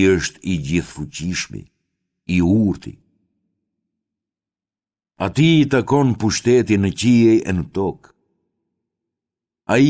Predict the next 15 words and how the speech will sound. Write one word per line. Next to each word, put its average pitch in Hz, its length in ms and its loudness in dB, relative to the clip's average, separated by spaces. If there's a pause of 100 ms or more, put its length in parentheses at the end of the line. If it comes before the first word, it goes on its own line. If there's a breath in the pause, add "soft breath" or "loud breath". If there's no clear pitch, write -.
(140)
jep 131 160 2
jetë 87 600 0 (500)
dhe 98 160 -2
ai 104 240 2
jep 95 260 0
vdekje, 65 680 -4 (520)
dhe 107 200 -2
ai 143 220 2 (120)
është 139 240 2
i 139 80 2
plot 135 300 0
fuqishëm 113 600 -2
për 107 160 -2
gjithçka. 101 520 -6 (1600)
Ai 87 180 2